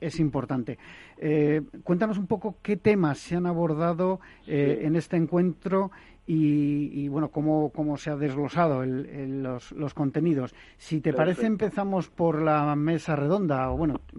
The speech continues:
Speaker 1: t-, tú me dirás.
Speaker 2: Vale, bueno, sí, bueno, eh, de, de, de, si quieres un poco para contextualizar, sí que es verdad
Speaker 1: Sí.
Speaker 2: que teníamos un reto, ¿no? Y el reto era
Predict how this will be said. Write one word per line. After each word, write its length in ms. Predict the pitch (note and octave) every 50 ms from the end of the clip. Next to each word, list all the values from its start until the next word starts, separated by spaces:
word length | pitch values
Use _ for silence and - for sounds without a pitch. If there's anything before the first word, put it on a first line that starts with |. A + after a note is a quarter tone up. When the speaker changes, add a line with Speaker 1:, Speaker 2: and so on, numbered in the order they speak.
| B2
Speaker 1:
t-, 280 | A#2 - D3 C#3+ C#3 C3+ -
tú 120 | - F3
me 100 | F3+ E3+
dirás. 160 | D3+ C#3+ B2+
Speaker 2:
Vale, 220 | A#2+ C#3+ D#3 E3 E3+
bueno, 320 | D#3+ E3 E3+ E3+ D#3+ D3+
sí, 360 | D3+ - F3+ F3+ E3+ D#3+ E3 D#3 D3
bueno, 260 | D3+ D#3+ D3+ C#3 B2+
eh, 240 | A#2+ B2+ B2+ B2+ B2+
de, 180 | B2+ B2+ B2+ B2
de, 140 | - A#2
de, 460 | A2 - - G#2+ A2 A#2 A2+ G#2+ A2 - - B2 B2 -
si 80 | - B2
quieres 240 | A#2+ E3+ E3+ F3+ D#3+ E3+
un 60 | E3+
poco 220 | - F#3 D#3+ D#3+
para 120 | - E3 D#3
contextualizar, 600 | D3 C#3+ C#3 C#3 - C#3 C3 C3 - D3+ D#3 -
sí 80 | - D3+
que 100 | - D#3
es 60 | C#3
verdad 240 | C3+ C3+ C3+ D3 D3
Speaker 1:
Sí. 160 | D#3 F3+ D#3
Speaker 2:
que 120 | C#3+ D3 C#3+
teníamos 380 | - B2 B2+ C3 C3+ C3 -
un 120 | - - -
reto, 280 | A#2+ A2 - - G#2 -
¿no? 120 | B2+ D3
Y 100 | D3 A#2+
el 80 | G#2 G#2
reto 300 | B2 B2+ - - C3 C3+
era 260 | C#3 C#3+ D3 D#3